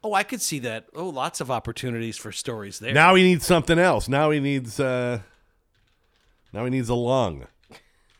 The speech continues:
Speaker 1: Well, it's
Speaker 2: He's constantly failing, and he's just harvesting body parts from this person.
Speaker 1: <laughs>
Speaker 2: It's either that or hit the bricks.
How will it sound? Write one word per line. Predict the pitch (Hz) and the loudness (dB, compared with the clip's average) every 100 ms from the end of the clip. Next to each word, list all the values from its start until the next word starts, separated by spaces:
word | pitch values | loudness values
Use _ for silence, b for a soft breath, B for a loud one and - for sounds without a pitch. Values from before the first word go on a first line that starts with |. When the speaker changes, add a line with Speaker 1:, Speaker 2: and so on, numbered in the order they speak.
| _ _ _ _ _ _ _ _ _ _ _ _ _ _ _ _ _ B 120 - | _ _ _ _ _ _ _ _ _ _ _ _ _ _ _ _ _ B -14 -6
Speaker 1:
Well, | 330 196 | -2 -2
it's | 240 - | -2 -4
Speaker 2:
He's | 135 131 | -2 4
constantly | 226 175 180 170 135 127 | 6 6 4 -2 -4 -6
failing, | - 156 165 147 123 117 | 0 2 4 2 0 0
and | 123 | 0
he's | 120 - | -2 -2
just | 131 - | -4 -4
harvesting | - 120 156 165 147 - 113 104 | -6 2 4 4 0 -4 -6 -2
body | 123 139 143 | 0 0 0
parts | 113 117 107 - | 0 2 2 -2
from | 123 107 | -4 -2
this | 107 110 | -2 -2
person. | - 139 117 - 120 | 0 0 0 -2 -4
Speaker 1:
<laughs> | 117 | -4
Speaker 2:
It's | 120 | -4
either | 151 143 123 | -2 -2 0
that | 127 139 | 2 2
or | 135 | 0
hit | 110 135 - | 0 -2 -4
the | |
bricks. | 95 123 127 - - - | -4 0 -2 -4 -14 -18